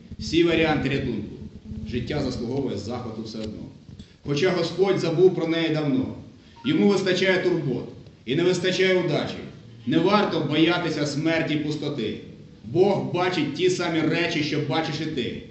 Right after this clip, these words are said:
Просто він запам'ятовує те, що бачив. Можна спробувати щось йому довести.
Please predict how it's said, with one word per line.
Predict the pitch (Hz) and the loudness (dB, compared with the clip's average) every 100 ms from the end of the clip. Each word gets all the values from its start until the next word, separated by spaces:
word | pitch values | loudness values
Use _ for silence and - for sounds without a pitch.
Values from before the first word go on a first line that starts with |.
| - - - | -10 -10 -8
Просто | 151 165 170 | -4 -2 0
він | 151 | 0
запам'ятовує | 143 156 160 - 113 101 - - - - - | 0 0 0 0 -2 -2 -8 -12 -16 -16 -4
те, | 123 | -2
що | - 113 | -2 -4
бачив. | 101 85 - - - - - - - | -6 -8 -14 -18 -20 -20 -20 -20 -6
Можна | 120 147 127 117 | -2 0 -2 -6
спробувати | - 135 120 107 101 | -6 -6 -4 -4 -6
щось | 92 120 110 | -6 -8 -6
йому | 107 104 | -6 -6
довести. | 104 104 - | -6 -6 -8